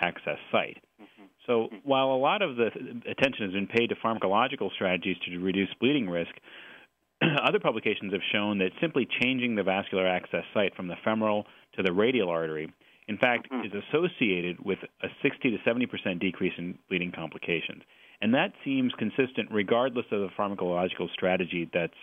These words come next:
Speaker 1: used. And so if you look at the broad landscape of the clinical trials and the registry data that have come out, it suggests that there's an association between radial approach and fewer bleeding complications with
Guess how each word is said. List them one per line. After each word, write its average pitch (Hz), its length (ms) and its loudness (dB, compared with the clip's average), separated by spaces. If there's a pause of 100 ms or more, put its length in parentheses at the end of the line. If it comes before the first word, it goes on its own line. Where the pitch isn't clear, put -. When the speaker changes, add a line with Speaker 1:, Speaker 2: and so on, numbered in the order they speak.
(280)
Speaker 1:
used. 101 460 0 (540)
And 123 200 2
so 123 140 4
if 117 160 -4
you 135 100 2
look 165 160 2
at 180 100 -2
the 120 60 4
broad 113 640 2 (200)
landscape 107 640 0
of 92 140 0
the 95 80 -6
clinical 101 320 -2
trials 110 380 0
and 98 100 -6
the 90 60 -4
registry 104 400 0
data 92 220 4
that 87 100 0
have 85 160 -2
come 90 160 -6
out, 104 340 0 (320)
it 110 80 0 (220)
suggests 131 480 0 (240)
that 98 180 0
there's 101 200 0
an 98 80 -4
association 110 720 0
between 95 280 -2
radial 113 340 4
approach 98 320 0
and 87 160 -6
fewer 104 220 2
bleeding 139 260 2
complications 90 720 -2 (320)
with 147 160 4